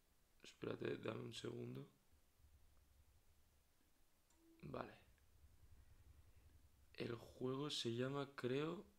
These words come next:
creo recordar, Evil and Sight. Vale.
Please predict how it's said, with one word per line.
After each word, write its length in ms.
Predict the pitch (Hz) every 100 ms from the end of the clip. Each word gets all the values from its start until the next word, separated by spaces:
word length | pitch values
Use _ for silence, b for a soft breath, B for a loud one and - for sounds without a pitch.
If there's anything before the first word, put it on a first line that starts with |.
| - - -
creo 260 | - 117 135
recordar, 640 | 127 - 113 117 127 156 - - - - b b b b b - - -
Evil 460 | 127 131 156 156 -
and 240 | 113 107
Sight. 520 | - - 117 117 - - - - - - - - - - - - - - - -
Vale. 380 | 120 - 135